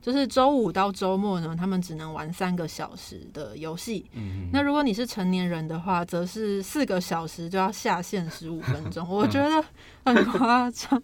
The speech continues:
Speaker 2: <laughs> 对，这是最新的消息啊，就是连成年人也要管一下这样。
Speaker 1: 对啊。而且他们还以这个违法作为理由，然后就下架了非常多款的游戏，甚至还传出说他们要放缓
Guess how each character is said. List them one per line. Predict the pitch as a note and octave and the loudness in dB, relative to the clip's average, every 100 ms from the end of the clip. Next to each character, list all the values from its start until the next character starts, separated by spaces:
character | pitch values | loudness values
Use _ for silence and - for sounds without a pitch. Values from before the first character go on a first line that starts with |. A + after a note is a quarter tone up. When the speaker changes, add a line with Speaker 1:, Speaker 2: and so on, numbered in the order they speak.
| - | -2
Speaker 2:
<laughs> | - - | -10 0
对， | B2 | 6
这 | B2+ | 6
是 | |
最 | B2+ C3+ A2 | 6 4 4
新 | - G2 | 2 -2
的 | F#2 | -2
消 | F#2 F#2 F#2 | -2 -2 -2
息 | F#2 E2 | -4 -8
啊， | E2+ | -6
就 | G#2 | -4
是 | A#2 | 0
连 | G#2 G2 | 2 0
成 | F#2+ F#2+ | 0 -4
年 | F#2+ F#2+ | -2 -4
人 | F2 | -4
也 | E2+ | -6
要 | F2 | -6
管 | F#2+ F2+ D#2 | -4 -4 -4
一 | E2+ | -6
下 | F2+ D#2+ | -6 -6
这 | D#2+ | -8
样。 | D#2 | -10
Speaker 1:
对 | - C4 C4+ | -2 0 0
啊。 | A#3 A3 A3 A3+ - - - - | 0 -4 -6 -8 -12 -20 -12 -2
而 | |
且 | C#4 B3+ | 2 4
他 | C4+ | 4
们 | C4+ B3 | 4 4
还 | G#3+ G3 | 4 2
以 | F#3+ G3 F3 | 0 -4 -4
这 | F3 | -2
个 | G3 F#3 | 0 0
违 | E3+ E3+ | 0 0
法 | F#3 D#3+ D3 | -2 -4 -4
作 | F#3 G3 | 0 0
为 | E3 | 0
理 | E3 D#3+ | -6 -8
由， | D3 - | -10 -10
然 | D#3 | -8
后 | E3+ F#3 | -4 -2
就 | G3+ F#3+ | -2 -4
下 | - G#3 | 0 0
架 | F3+ F#3 D#3 | 0 -2 -2
了 | D3+ | -6
非 | - F3 | -6 -6
常 | F3 D3 | -6 -4
多 | D3 D#3+ | -2 -2
款 | - C#3+ | -4 -10
的 | B2+ | -10
游 | C#3 B2 E3+ | -10 -12 -12
戏， | - E3+ F3 - - - | -10 -10 -10 -18 -20 -8
甚 | - C4+ | 2 4
至 | C4 | 4
还 | A#3+ F#3+ | 2 2
传 | F3+ G3 F3+ | 0 -2 -2
出 | F#3 G#3 F#3+ | -2 -4 -4
说 | F#3+ F#3+ | -2 -2
他 | F#3+ F#3+ | -2 -2
们 | F3+ | 0
要 | F3+ F3+ | 0 -2
放 | - G3+ E3 | 0 -2 -2
缓 | D#3+ E3 | -4 -4